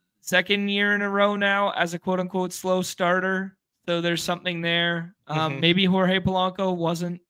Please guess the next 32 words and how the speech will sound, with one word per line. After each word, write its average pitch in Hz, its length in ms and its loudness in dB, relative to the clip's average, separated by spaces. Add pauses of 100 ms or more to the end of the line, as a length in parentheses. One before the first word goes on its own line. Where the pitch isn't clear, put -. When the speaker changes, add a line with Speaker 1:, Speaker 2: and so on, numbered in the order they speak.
Speaker 1:
the 170 140 -4
answer 175 380 -2
to 175 100 -2
hit 175 220 -4
third 180 400 -2
every 175 220 -4
single 180 280 -6
day. 175 400 0 (360)
Mitch 196 160 4
Haniger's 185 540 4
low 185 140 0
key 185 200 -2
off 175 220 2
to 185 80 -2
a 170 60 0
good 170 200 -4
start. 175 540 0
Speaker 2:
Yeah. 190 260 -2 (120)
Speaker 1:
Um, 151 580 -4 (260)
J 190 140 8
P 190 440 2 (320)
Crawford 180 440 4
low 185 140 2
key 185 180 0
off 175 220 2
to 175 120 -2
an 170 100 -2
okay 170 420 0
start. 160 440 -2 (340)
Uh, 160 300 2
Ty 202 300 4
France 185 640 -2